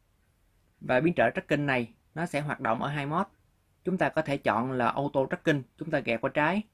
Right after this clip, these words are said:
hoặc là tracking bằng tay, chúng ta gạt qua phải.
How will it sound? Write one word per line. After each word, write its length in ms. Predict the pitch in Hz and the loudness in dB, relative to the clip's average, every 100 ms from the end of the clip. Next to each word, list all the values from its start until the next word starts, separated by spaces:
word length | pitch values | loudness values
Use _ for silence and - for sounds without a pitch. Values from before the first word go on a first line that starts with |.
| _ _ | _ _
hoặc 180 | - 123 | -8 -4
là 60 | 117 | -2
tracking 300 | - - 139 | -2 -4 -4
bằng 120 | 120 | -4
tay, 300 | 113 135 127 - | 2 2 0 -8
chúng 140 | 156 | -8
ta 80 | 151 | -6
gạt 200 | 123 113 | -2 -2
qua 80 | 131 | -2
phải. 320 | 113 107 160 | -2 -2 -4